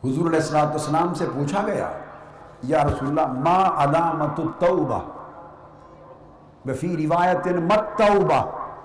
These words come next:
آقا توبہ کی علامت کیا ہے؟ اور ایک روایت میں ہے، پوچھا گیا، "یا رسول اللہ، توبہ کیا ہے؟"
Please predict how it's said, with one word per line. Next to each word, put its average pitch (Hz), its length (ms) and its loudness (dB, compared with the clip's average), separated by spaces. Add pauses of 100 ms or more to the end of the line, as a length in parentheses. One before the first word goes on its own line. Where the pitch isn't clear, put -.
(240)
آقا 165 360 2
توبہ 175 580 2
کی 180 180 0
علامت 185 580 4
کیا 131 300 4
ہے؟ 92 180 -4 (440)
اور 120 120 -4
ایک 160 240 0
روایت 143 480 2
میں 156 220 0
ہے، 147 140 2
پوچھا 147 280 0
گیا، 156 160 2 (100)
"یا 143 200 4
رسول 143 260 -2
اللہ، 156 140 2
توبہ 175 480 4
کیا 120 300 2
ہے؟" 98 100 -2